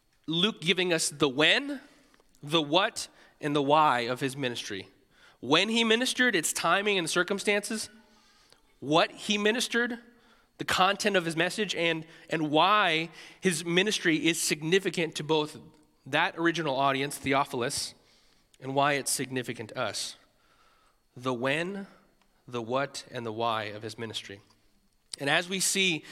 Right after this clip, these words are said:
as we'll see, John's message is still relevant for us today, that we ought to repent and trust in the salvation of God.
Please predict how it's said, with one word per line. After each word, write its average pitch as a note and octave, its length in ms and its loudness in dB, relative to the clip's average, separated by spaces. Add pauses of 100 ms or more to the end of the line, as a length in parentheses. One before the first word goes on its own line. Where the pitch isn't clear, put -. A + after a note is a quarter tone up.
(320)
as D#3+ 220 0
we'll F3 100 2
see, F3 300 -2
John's E3+ 320 0
message E3+ 340 0
is C3+ 100 -2
still F#3 320 0
relevant D3+ 400 0
for D3 140 -6
us C3 140 -6
today, B2+ 420 -4 (460)
that C#3 120 -2
we D3+ 160 2
ought D#3 220 -2
to E3 100 -4
repent C#3+ 760 -2
and C3 160 -6
trust - 560 -2
in C#3+ 140 -8
the B2 60 -4
salvation B2 520 -6
of A2+ 100 -12
God. G#2 280 -12